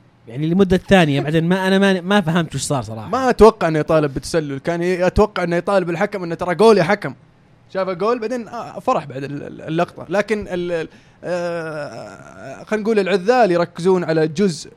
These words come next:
Speaker 2: من السالفة، ما ياخذون السالفة كاملة. حتى الفيديو اللي طلع وانتشر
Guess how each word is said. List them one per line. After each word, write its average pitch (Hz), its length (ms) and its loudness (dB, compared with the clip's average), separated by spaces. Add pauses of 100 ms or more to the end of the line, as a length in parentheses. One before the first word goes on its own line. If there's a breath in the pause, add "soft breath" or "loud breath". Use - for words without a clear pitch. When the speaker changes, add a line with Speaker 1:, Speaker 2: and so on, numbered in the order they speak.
(140)
Speaker 2:
من 143 200 -6
السالفة، 165 500 -2
ما 165 100 -2
ياخذون 165 220 -4
السالفة 156 300 -6
كاملة. 151 320 -4
حتى 170 200 -6
الفيديو 160 360 0
اللي 147 140 -4
طلع 151 260 -2
وانتشر 185 460 -2